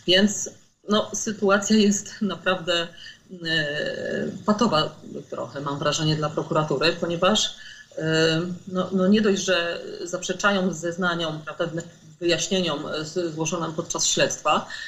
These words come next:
to jeszcze w dodatku upadł koronny dowód, jak-, y,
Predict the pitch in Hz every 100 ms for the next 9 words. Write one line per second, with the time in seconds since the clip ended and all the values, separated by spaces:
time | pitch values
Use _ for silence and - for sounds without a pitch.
0 | - 156 175 220 196 175 175 254 - -
1 | _ - 208 - 208 254 - 247 196 208
2 | 220 - - 185 185 170 175 - 175 170
3 | 180